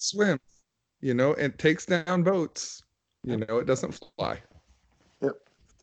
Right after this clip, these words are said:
Speaker 2: So our move is, mm, that's right, helicopter still. Or guess where else?
Speaker 1: Where?
Speaker 2: Minus that little bastard,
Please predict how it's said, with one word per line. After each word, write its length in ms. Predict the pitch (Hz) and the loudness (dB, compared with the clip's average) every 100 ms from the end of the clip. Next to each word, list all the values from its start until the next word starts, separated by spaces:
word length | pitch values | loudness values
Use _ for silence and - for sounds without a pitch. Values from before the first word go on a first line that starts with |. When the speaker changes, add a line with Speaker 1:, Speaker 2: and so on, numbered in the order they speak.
| _ _ - - - | _ _ -20 -20 -18
Speaker 2:
So 1600 | - 107 95 82 80 80 82 82 90 - - 62 50 - - - | -8 -4 -2 -2 -2 -2 -4 -4 -6 -6 -4 -4 -4 -4 -6 -6
our 180 | - 104 | 2 4
move 280 | 101 104 98 | 6 6 6
is, 240 | 113 131 - | 6 4 2
mm, 280 | 107 95 | 0 2
that's 220 | 92 90 95 | 2 2 0
right, 100 | 80 | -4
helicopter 720 | - 123 135 - 92 - - | 0 2 4 2 -4 -6 -10
still. 400 | - - - 107 _ _ _ _ _ _ _ - - - | -10 -8 -10 -12 _ _ _ _ _ _ _ -12 -12 -2
Or 100 | 98 | 2
guess 280 | 92 107 - | 4 4 4
where 160 | 110 117 | 4 6
else? 380 | 185 - - - _ - _ _ _ _ _ _ - _ _ | 4 -2 -14 -18 _ -20 _ _ _ _ _ _ -20 _ _
Speaker 1:
Where? 200 | - 117 | 2 4
Speaker 2:
Minus 240 | 120 98 - | 4 2 -2
that 220 | 92 - | -4 4
little 160 | 123 117 | 6 6
bastard, 540 | 82 78 - 101 - | 4 -2 -4 -6 -6